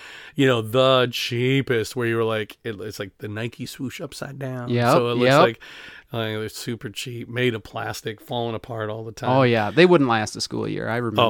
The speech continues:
Speaker 1: Oh, right. And, uh, I mean, I remember having to get government cheese. I don't know if
Speaker 2: Oh
Speaker 1: I don't
Speaker 2: my
Speaker 1: think that's a
Speaker 2: gosh, me
Speaker 1: thing
Speaker 2: too.
Speaker 1: <laughs> anymore.
Speaker 2: Me too.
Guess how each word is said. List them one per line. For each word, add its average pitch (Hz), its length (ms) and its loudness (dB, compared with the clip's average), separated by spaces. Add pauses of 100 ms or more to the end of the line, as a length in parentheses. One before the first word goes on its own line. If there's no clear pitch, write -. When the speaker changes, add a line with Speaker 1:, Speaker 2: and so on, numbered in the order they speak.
(120)
Speaker 1:
Oh, - 20 -10
right. 107 320 -2 (560)
And, 117 360 -2
uh, 101 440 -4
I 131 140 4
mean, 131 140 2
I 117 80 2
remember 117 280 -2
having 120 160 -2
to 113 40 -6
get 107 260 -8
government 110 500 -2
cheese. 98 560 -8
I 101 100 -10
don't 104 160 -8
know 107 220 -6
if - 100 -6
Speaker 2:
Oh - 60 0
Speaker 1:
I 285 40 6
don't 349 100 6
Speaker 2:
my 330 100 8
Speaker 1:
think 330 140 6
that's 381 180 8
a 269 40 10
Speaker 2:
gosh, 156 220 8
me 269 200 10
Speaker 1:
thing 294 80 4
Speaker 2:
too. 359 300 10
Speaker 1:
<laughs> 196 360 8
anymore. 170 140 6
Speaker 2:
Me 359 220 10
too. 302 540 10